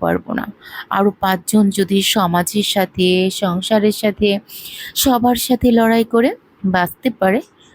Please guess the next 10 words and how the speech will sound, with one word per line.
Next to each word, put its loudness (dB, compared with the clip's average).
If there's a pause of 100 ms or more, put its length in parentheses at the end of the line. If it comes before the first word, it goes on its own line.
(280)
তবে 2 (140)
আমি 2
কেন -2 (160)
পারবো -2 (100)
না? 0 (640)
এই 4
মনোবলটা 2 (400)
সব 0 (280)
সময় 0 (100)
আপনার -4